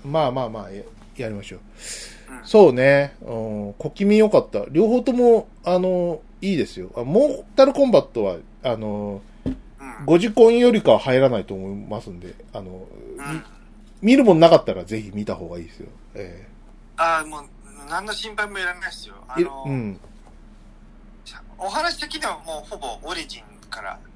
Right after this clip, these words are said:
Speaker 2: だし。
Speaker 1: うん。
Speaker 2: ね。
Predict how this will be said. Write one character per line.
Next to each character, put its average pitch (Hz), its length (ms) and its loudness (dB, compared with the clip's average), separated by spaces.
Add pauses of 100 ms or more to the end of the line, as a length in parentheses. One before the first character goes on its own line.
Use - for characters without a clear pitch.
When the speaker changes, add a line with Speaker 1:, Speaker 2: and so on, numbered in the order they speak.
(580)
Speaker 2:
だ - 100 -18
し。 - 240 -16 (460)
Speaker 1:
う 156 80 -8
ん。 117 160 -8 (800)
Speaker 2:
ね。 143 240 -8